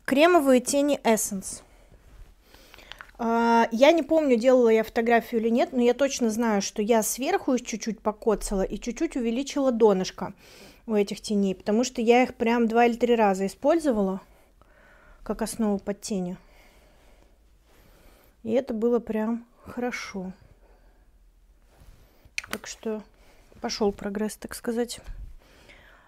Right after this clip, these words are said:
Дальше. Подводка. Пользовалась раза три или четыре точно.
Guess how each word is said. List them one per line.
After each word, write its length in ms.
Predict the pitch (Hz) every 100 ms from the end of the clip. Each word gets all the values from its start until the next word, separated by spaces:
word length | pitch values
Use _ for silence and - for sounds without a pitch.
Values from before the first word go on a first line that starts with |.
| _
Дальше. 680 | - 208 240 214 202 - 220
Подводка. 840 | - 277 247 233 214 202 - 196 -
Пользовалась 680 | - 320 269 240 220 202 -
раза 320 | 254 247 240 233
три 260 | 233 233
или 120 | 220
четыре 420 | 208 - - 220 202
точно. 680 | - 180 180 - 240 294